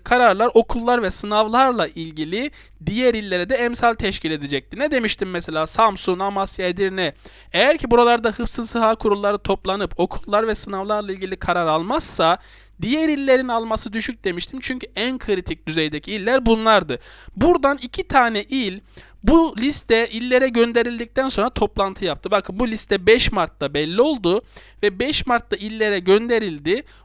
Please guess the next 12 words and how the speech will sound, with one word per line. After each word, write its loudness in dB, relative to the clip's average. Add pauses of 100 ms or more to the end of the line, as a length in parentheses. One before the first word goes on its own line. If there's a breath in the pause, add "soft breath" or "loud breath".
Ondan 6
sonra 0
iller 0
toplandı 2
ve 0
karar 2
verdi. -2
Hangi 0
iller 0
buradan 0
Tokat 0
ve, 0